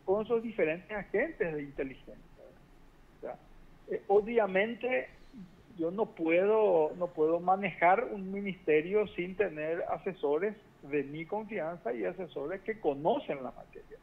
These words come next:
Y Dani era una de las personas que conocía la, eh, materia tributaria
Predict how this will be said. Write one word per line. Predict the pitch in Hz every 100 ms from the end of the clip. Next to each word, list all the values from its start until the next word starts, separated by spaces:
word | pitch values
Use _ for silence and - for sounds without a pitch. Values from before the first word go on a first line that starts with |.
| 214
Y | 180
Dani | 151 151 190 294 - - - - - - - -
era | 160 220 - -
una | 202 359 330
de | 202
las | 170 180
personas | - 165 - 131 143
que | - 165
conocía | 190 185 175 147 - 175 302 320 -
la, | 170 143 139 139
eh, | 143 - 151
materia | 139 135 143 139 165
tributaria | 170 185 202 196 165 147 147 190 262